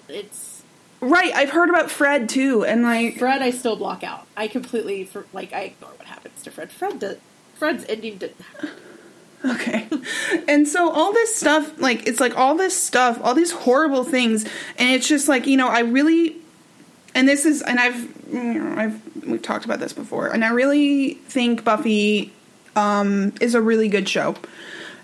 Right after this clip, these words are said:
Speaker 2: and I really appreciate Joss Whedon for doing what he did,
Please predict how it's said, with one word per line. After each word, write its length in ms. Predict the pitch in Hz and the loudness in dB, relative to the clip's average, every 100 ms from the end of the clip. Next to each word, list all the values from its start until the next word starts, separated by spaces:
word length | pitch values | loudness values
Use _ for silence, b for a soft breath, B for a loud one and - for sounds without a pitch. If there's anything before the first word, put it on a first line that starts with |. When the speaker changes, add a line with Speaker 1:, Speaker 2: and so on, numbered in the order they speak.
| _ | _
Speaker 2:
and 520 | 214 208 208 208 202 - - _ _ _ _ _ | 2 4 4 2 2 -2 -8 _ _ _ _ _
I 460 | 220 220 220 220 - - - | 2 4 4 0 -4 -10 0
really 300 | 233 247 247 | 2 4 2
appreciate 500 | 240 240 247 233 214 | 2 0 4 2 4
Joss 240 | 214 208 | 0 2
Whedon 300 | 214 208 202 | 2 2 2
for 400 | 202 220 196 190 - _ _ - - - _ _ - | 2 2 2 -2 -10 _ _ -16 -16 -16 _ _ -2
doing 320 | 214 226 220 | 2 4 4
what 140 | 208 208 | 4 2
he 100 | 202 | 0
did, 400 | 185 175 170 | 0 0 0